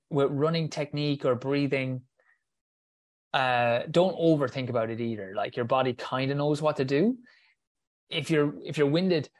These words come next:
a lot of times, like, there's two energy systems. There's the aerobic system and there's the anaerobic system. And especially, like, say, someone like you, T J, if you're, like, you come from, like, a very power-based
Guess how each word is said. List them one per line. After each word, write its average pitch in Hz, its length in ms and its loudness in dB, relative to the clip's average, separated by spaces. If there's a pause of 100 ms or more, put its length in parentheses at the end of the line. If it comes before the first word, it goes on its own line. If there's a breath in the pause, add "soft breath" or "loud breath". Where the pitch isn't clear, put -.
(100)
a - 60 0
lot 170 200 2
of 185 80 2
times, 143 380 -4
like, 123 140 0
there's 127 160 -2
two 151 460 0
energy 127 360 -2
systems. 117 500 -6
There's 120 200 -2
the 120 60 0
aerobic 131 400 2
system 202 480 -4
and 139 140 -6
there's 120 160 -4
the - 140 -12
anaerobic 127 500 -2
system. 120 380 -12
And - 460 -20
especially, 180 340 0
like, 165 100 2
say, 151 240 -4
someone 139 240 -4
like 127 140 -4
you, 143 80 2
T 123 220 -2
J, 117 200 -2
if 110 80 -6
you're, 127 140 2
like, 117 240 -2 (260)
you 127 80 -6
come 156 360 -2
from, 139 160 -2
like, 120 300 -2 (300)
a - 60 -4
very 123 180 2
power-based 123 1300 0